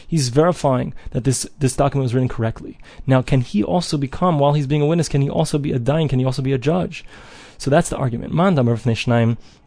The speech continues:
The one who says you only need two, it means "Kosavar shliach nasa eid, ve'eid nasa dayan."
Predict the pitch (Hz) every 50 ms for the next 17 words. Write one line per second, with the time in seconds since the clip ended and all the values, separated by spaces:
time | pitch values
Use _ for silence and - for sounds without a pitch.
0 | _ _ _ _ _ _ _ - - - - 127 131 151 160 - - 127 110 113
1 | 120 120 120 120 120 120 113 110 - - 127 117 113 123 - - 151 139 135 139
2 | 139 139 139 131 - - - - - - - - - 147 139 - - 170 165 160
3 | 143 - 135 131 147 139 - 143 - - 160 170 190 165 - 147 139 143 - 151
4 | 156 143 135 131 - - 143 139 160 180 165 131 - -